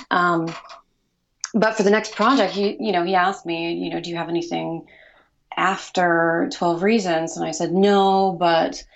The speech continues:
you know, I'd really love to do something noir." And so, uh, he worked something <laughs> up, and, and it worked out, I guess.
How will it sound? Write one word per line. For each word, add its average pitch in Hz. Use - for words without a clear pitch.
you 190
know, 175
I'd 170
really 190
love 170
to 160
do 175
something 170
noir." 170
And 170
so, 170
uh, 165
he 196
worked 190
something 190
<laughs> -
up, 233
and, 190
and 185
it 196
worked 202
out, -
I 160
guess. 196